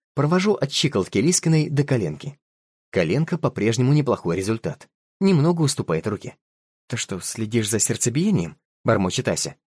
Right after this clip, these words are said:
«М? Ты серьезно ставишь эксперимент? Тебя что-то смущает? Не хочешь быть испытуемой?» А это определенно флирт.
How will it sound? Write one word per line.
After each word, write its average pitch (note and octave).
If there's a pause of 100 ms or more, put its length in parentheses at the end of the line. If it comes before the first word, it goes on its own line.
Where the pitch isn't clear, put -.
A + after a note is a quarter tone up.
(420)
«М? D#3 (420)
Ты A#2 (360)
серьезно D3+
ставишь D3
эксперимент? F3+ (460)
Тебя -
что-то -
смущает? - (440)
Не A#2
хочешь C#3+
быть C#3+
испытуемой?» C#3+ (360)
А A2+
это D#3
определенно C3
флирт. -